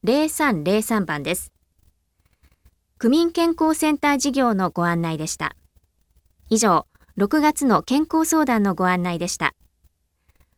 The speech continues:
保険だよりをお伝えしました。次は、快適で健康的な住まい方です。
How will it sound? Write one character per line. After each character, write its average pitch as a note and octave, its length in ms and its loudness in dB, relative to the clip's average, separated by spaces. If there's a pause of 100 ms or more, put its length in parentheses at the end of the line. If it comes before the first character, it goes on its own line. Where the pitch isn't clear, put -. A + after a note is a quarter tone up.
(300)
保 A3+ 80 2
険 E4+ 240 2
だ F4 100 2
よ E4 100 2
り B3+ 140 2
を A3 40 2
お G#3 60 0
伝 G#3+ 220 -4
え G#3+ 40 -2
し G#3+ 120 -4
ま G#3+ 80 -2
し - 80 -6
た。 - 180 0 (2750)
次 B3 260 2
は、 F3+ 200 6 (220)
快 D#4 220 4
適 E4 260 0
で C#4+ 180 4
健 D4 320 0
康 D#4 140 2
的 C#4+ 240 -4
な C4 140 0
住 - 180 -6
ま G#3+ 120 2
い A3 60 -4
方 G#3 220 -6
で F#3+ 140 -2
す。 - 160 -12